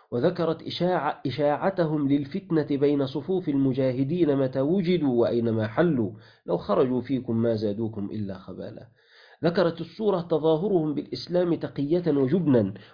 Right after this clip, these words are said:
"ويحلفون بالله إنهم لمنكم وما هم منكم". ذكرت السورة استهزاؤهم بالإسلام وأهله، واعتذارهم بأنهم لن يكونوا جادين، "ولئن سألتهم"،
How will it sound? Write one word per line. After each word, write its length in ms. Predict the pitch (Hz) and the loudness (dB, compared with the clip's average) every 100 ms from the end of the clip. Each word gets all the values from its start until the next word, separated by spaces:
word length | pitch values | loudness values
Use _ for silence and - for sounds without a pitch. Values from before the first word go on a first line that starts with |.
| - | 2
"ويحلفون 680 | 131 131 120 110 143 131 | 4 4 0 0 4 4
بالله 500 | 117 117 123 123 117 | 2 2 4 2 2
إنهم 460 | 107 120 120 117 107 | -2 -2 -4 -2 0
لمنكم 440 | 120 127 107 117 | 0 -2 -2 0
وما 200 | 156 170 | 0 0
هم 220 | 107 101 101 | -2 -4 -6
منكم". 340 | - - - - - - - | -8 -12 -14 -18 -20 -8 -4
ذكرت 360 | 131 143 131 - | 0 0 -2 -6
السورة 520 | - 175 170 143 - - - _ 135 | -2 4 4 4 -2 -20 -20 _ -6
استهزاؤهم 840 | - 196 185 175 190 233 214 165 | -2 2 4 6 6 6 4 4
بالإسلام 640 | 156 - 131 165 175 151 | 2 0 -4 2 4 6
وأهله، 420 | 127 120 127 107 90 - _ | 4 4 2 0 -6 -12 _
واعتذارهم 760 | 123 101 120 117 143 143 127 120 | -4 -2 0 4 6 6 4 0
بأنهم 520 | 120 120 139 135 120 | 0 0 0 0 0
لن 140 | 120 117 | 0 0
يكونوا 380 | 110 135 113 | 0 0 0
جادين، 520 | 107 110 95 107 107 - - _ | 0 -2 -2 -2 -2 -4 -14 _
"ولئن 280 | 180 233 277 | -2 0 0
سألتهم"، 640 | 240 190 165 - 220 220 | 2 2 2 2 0 0